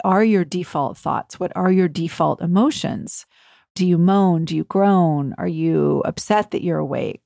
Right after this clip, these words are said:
Are you upset that it's the morning already? What's going on with you? In the morning, in general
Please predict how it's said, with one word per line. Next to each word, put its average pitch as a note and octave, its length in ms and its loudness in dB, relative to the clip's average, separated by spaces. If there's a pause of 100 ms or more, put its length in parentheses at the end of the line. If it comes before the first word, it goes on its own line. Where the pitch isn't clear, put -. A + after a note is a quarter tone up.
Are F#3 80 -8
you F3 120 -4
upset F#3 420 -2
that F3 140 0
it's - 340 -6
the F3+ 80 0
morning F3+ 460 4
already? A2+ 540 -10 (580)
What's F#3 280 -2
going F3+ 360 2
on F3+ 280 2
with A3+ 220 -2
you? C3 300 -2 (1000)
In A#3 160 2
the G#3+ 60 0
morning, G3+ 680 -2 (400)
in A3+ 140 -2
general G3+ 680 0